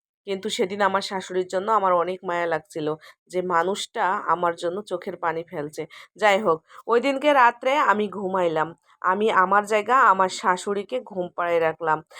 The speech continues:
আর আমি অন্য জায়গা পর্দার আড়ালে বসে আছি। লাইটটা এমন আকারে অফ করে রাখছি যাতে সে বুঝতে না পারে এখানে আমার শাশুড়ি শুয়ে আছে, যাতে আমি শুয়ে আছি।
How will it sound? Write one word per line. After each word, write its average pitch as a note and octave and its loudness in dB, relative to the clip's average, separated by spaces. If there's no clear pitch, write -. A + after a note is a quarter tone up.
আর G#3+ 6
আমি A#3 2
অন্য G#3+ 0
জায়গা G#3 -2
পর্দার G3 0
আড়ালে F#3+ 2
বসে F3 -4
আছি। D#3 0
লাইটটা A3+ 2
এমন C4 -2
আকারে C#4+ 0
অফ A3 0
করে A#3+ -2
রাখছি A#3 -2
যাতে F#3+ 0
সে - 0
বুঝতে A3 -4
না A3 6
পারে G3+ 0
এখানে A3 -2
আমার F3+ 2
শাশুড়ি G#3+ -6
শুয়ে F3+ 0
আছে, D#3 0
যাতে A3 2
আমি G#3+ 4
শুয়ে G3 2
আছি। E3+ 0